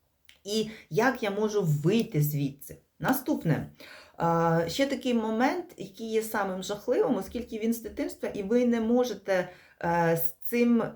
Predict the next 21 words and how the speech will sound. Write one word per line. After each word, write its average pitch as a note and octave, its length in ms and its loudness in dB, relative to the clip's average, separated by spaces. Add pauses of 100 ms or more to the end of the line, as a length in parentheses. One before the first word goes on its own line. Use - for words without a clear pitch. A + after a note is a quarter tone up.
часто G#3+ 480 -2
самі G#3 420 -2
щось F#3 300 -4
зробити, F3 480 2
як F3+ 280 -4
і D#3 80 -4
я, A3 180 -2
поки G#3+ 260 -8
не F#3+ 100 -6
почала F3+ 440 -4
це F3 160 -6
пропрацьовувати. D#3+ 840 -2 (160)
Ми B3+ 240 2 (100)
маємо F3+ 340 -2
заробити D3+ 500 0
щастя. - 540 -8 (320)
Я F3 80 -6
тобі G#3 160 -6
дам E4 160 -8
цукерочку, E4 1000 -4
да? A3 320 -2